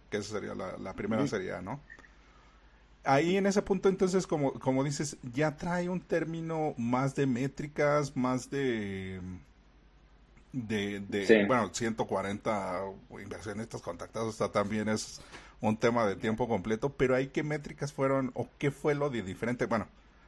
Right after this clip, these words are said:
Speaker 1: de inicio en el seed y en el pre-seed, eh, es mucho el equipo, mucho la idea, el compromiso, si, si vives el problema, pero ya en una serie A, ¿qué métrica fue la que, o qué métricas fueron las que tú dijiste,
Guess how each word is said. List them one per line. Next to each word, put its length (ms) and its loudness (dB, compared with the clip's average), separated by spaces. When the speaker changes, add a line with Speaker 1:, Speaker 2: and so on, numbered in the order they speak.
Speaker 1:
de 120 2
inicio 300 4
en 80 0
el 160 -2
seed 280 -2
y 60 -2
en 80 -2
el 100 -6
pre-seed, 320 -4
eh, 560 -4
es 240 2
mucho 380 0
el 60 0
equipo, 440 -4
mucho 300 -4
la 100 -4
idea, 340 -2
el 120 -6
compromiso, 800 -2
si, 220 -10
si 300 -8
vives 480 0
el 100 -6
problema, 560 -4
pero 220 2
ya 240 2
en 80 -2
una 160 0
serie 260 2
A, 220 2
¿qué 140 2
métrica 500 -4
fue 180 0
la 160 2
que, 260 -2
o 180 -4
qué 120 2
métricas 440 -2
fueron 260 2
las 140 -2
que 100 -8
tú 160 -4
dijiste, 840 -2